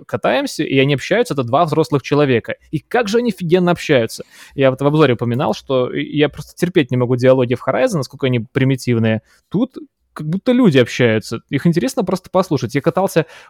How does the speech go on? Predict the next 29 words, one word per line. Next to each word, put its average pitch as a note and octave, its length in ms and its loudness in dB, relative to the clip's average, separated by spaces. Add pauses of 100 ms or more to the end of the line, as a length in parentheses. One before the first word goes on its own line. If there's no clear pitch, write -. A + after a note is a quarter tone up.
(100)
по D3+ 100 4
озеру E3 300 6
Девяти D3+ 540 0
на C3+ 180 0
санях, D#3 480 0 (100)
просто E3+ 300 -4
слушая, F3+ 520 0
что - 260 -4
они G#3+ 120 2
рассказывают. F#3+ 480 -2
Что - 120 -2
они F3+ 60 2
рассказывают, F3+ 520 0 (180)
просто B3+ 260 -2
мимолетом G3 460 6
какой-то F#3 380 2
элемент D3 480 2 (280)
лора, D3+ 520 4
какой-то E3 420 2
элемент D#3 320 2
истории. D3+ 500 4
Ты C#3+ 140 0
узнаешь, D#3 200 2
что - 100 -2
у C3+ 40 4
Мимира E3 280 6
какие-то E3 320 2
любовницы D#3 640 4
были, C#3+ 340 4